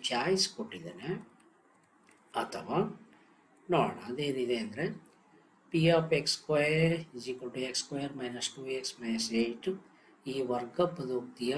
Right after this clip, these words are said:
ಶೂನ್ಯತೆಗಳನ್ನು ಕಂಡುಹಿಡಿಯಿರಿ ಹಾಗೂ ಶೂನ್ಯತೆಗಳು ಮತ್ತು ಸಹಗುಣಕಗಳ ನಡುವಿನ ಸಂಬಂಧವನ್ನು ತಾಳೆ ನೋಡಿ ಅಂತ ಇದೆ. ಮೊತ್ತ ಮತ್ತು ಗುಣಲಬ್ಧ ತಗೊಳ್ಳೋದಾದ್ರೆ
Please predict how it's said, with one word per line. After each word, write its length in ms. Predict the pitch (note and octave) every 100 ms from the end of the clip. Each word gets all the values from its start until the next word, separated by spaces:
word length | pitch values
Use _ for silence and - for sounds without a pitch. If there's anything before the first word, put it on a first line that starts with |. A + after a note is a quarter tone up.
| D#3
ಶೂನ್ಯತೆಗಳನ್ನು 1000 | - A#2+ B2+ C3+ B2 B2 A2+ A2+ A2 B2 A#2+
ಕಂಡುಹಿಡಿಯಿರಿ 720 | A2+ G#2+ G#2 G#2 G#2 G#2+ D#3+ F#3 D#3
ಹಾಗೂ 460 | A2+ A2+ A2+ E3 E3+
ಶೂನ್ಯತೆಗಳು 760 | - B2+ A#2+ A#2+ A2+ A2+ B2 D#3
ಮತ್ತು 240 | A2+ A2 G2+ F#2
ಸಹಗುಣಕಗಳ 640 | A2 A#2 A2+ A2+ - - A2+
ನಡುವಿನ 340 | A2 G2 A2 D#3 A3+ - - - - -
ಸಂಬಂಧವನ್ನು 1040 | - A#2 A2+ A#2+ E3 E3+ D#3+ B2+ A2 C3+ F#3+ -
ತಾಳೆ 340 | A2 A2 A2 B2
ನೋಡಿ 460 | B2 - - - G2 G2 -
ಅಂತ 220 | - - F3+ F3+
ಇದೆ. 160 | - - - - - _ - _ -
ಮೊತ್ತ 380 | C3+ D3 - - F#3+ F#3
ಮತ್ತು 260 | C#3 - C#3+ A#2+
ಗುಣಲಬ್ಧ 460 | A2+ A#2+ A#2+ A2 B2 -
ತಗೊಳ್ಳೋದಾದ್ರೆ 720 | - - - - E3+ G2+ A#2